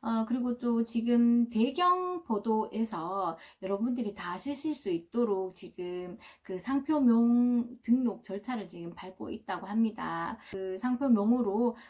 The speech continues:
어, 등록하려고 하는 것이 스위핑거라고 저는 알고 있거든요. 그래가지고 지금 진행 중이라고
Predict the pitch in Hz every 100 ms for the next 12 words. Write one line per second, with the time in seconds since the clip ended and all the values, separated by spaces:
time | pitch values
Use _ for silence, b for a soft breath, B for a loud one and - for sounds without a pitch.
0 | B 180 185 226 247 220 262 254 247 233
1 | 240 233 226 - 277 370 - - 311 381
2 | 370 349 302 285 285 285 285 - 180 185
3 | 185 175 185 185 180 233 - 190 202 180
4 | - - - 180 214 196 190 B B 240
5 | 233 202 202 214 214 196 190 190 180 170
6 | 214 254 269 254 247 247 165 214 - 170
7 | 170 -